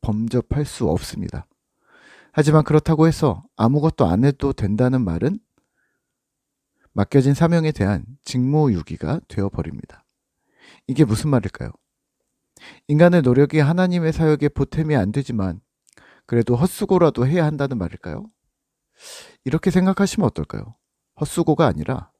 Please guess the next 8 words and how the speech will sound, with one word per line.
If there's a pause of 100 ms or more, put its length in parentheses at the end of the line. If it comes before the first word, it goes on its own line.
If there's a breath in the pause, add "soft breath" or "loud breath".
(200)
태도입니다. (1000 soft breath)
하나님
사랑한다는 (280)
태도이고 (400 soft breath)
정성입니다. (1400 loud breath)
자녀들이
어버이날이라고
하면